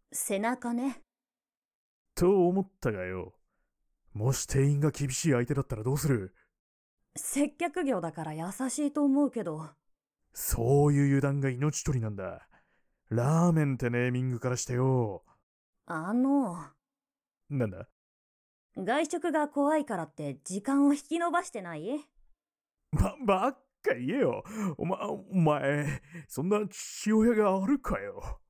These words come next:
Speaker 1: だったら行こうよ。
Speaker 2: 石の上にも三年ってことわざがあってたな。
Speaker 1: 父さん。
Speaker 2: 家宝は寝て待てとも言うぞ。
Speaker 1: 父さん。
Speaker 2: 犬も歩けば棒に当たる。
Speaker 1: 父さん。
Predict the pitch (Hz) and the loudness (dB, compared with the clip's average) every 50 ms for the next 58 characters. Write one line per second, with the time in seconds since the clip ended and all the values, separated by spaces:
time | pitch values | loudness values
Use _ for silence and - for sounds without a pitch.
0 | _ _ _ _ _ - 254 247 254 277 330 311 - - 285 233 190 170 175 196 | _ _ _ _ _ 2 2 4 4 4 2 0 0 -2 0 0 0 0 -2 -4
1 | 208 - - 370 370 294 220 185 175 170 165 160 156 143 _ _ _ _ _ _ | -4 -4 -2 0 0 0 0 -2 -4 -6 -8 -10 -14 -16 _ _ _ _ _ _
2 | _ _ _ _ _ _ _ _ _ _ _ _ - 120 151 151 - - - 190 | _ _ _ _ _ _ _ _ _ _ _ _ -4 -4 -2 -2 -4 -4 -2 0
3 | 202 208 202 208 208 220 208 190 180 170 156 - - 135 147 170 175 175 180 180 | 2 4 4 4 4 4 4 4 4 4 2 0 0 -2 -2 0 2 2 4 4
4 | 185 190 180 - - 135 120 - 131 127 - 139 139 139 123 135 123 127 127 127 | 4 4 2 0 0 -2 -2 0 -4 0 2 2 2 2 2 0 0 0 0 0
5 | - - 107 90 85 90 90 87 - - - _ _ _ _ _ _ _ _ _ | -2 -6 -14 -14 -12 -12 -12 -14 -14 -18 -20 _ _ _ _ _ _ _ _ _
6 | _ - 208 220 214 208 - 175 175 190 214 240 208 - _ _ _ _ _ _ | _ -4 -2 -2 -2 -4 -6 -6 -4 -4 -4 -4 -6 -8 _ _ _ _ _ _
7 | _ _ _ _ _ _ _ _ _ _ _ _ _ _ _ - 147 156 165 123 | _ _ _ _ _ _ _ _ _ _ _ _ _ _ _ 0 0 0 2 0
8 | 143 147 143 139 135 131 127 127 120 120 123 123 - 147 147 143 151 143 - - | 0 0 2 2 4 4 4 2 2 0 -4 -4 -2 -4 -4 -2 -2 -4 -4 -6
9 | - 113 - - _ _ _ _ _ - - 98 90 87 87 90 90 - 113 123 | -10 -10 -12 -12 _ _ _ _ _ -8 -8 -8 -8 -10 -12 -14 -10 -8 -8 -10
10 | - _ _ - 185 214 233 233 226 214 196 - 196 190 214 220 202 160 - _ | -10 _ _ -6 -2 0 0 2 0 0 -2 -4 -4 -2 -2 -2 -2 -6 -10 _
11 | _ _ _ _ _ _ _ _ _ _ _ _ _ _ _ 123 139 165 190 208 | _ _ _ _ _ _ _ _ _ _ _ _ _ _ _ 0 0 2 2 2
12 | 196 190 175 170 170 170 175 - - 151 139 143 131 113 110 110 123 127 117 117 | 4 4 6 6 6 6 4 4 4 2 2 2 2 0 0 0 0 0 -2 -2
13 | 107 104 101 - - - - - - - - - - 180 - 220 254 294 320 320 | -6 -8 -8 -10 -12 -16 -18 -18 -18 -20 -20 -18 -18 -6 -2 0 2 2 2 2
14 | 285 226 - 226 226 269 302 320 349 349 - | 2 0 -4 -6 -4 0 0 2 2 0 -2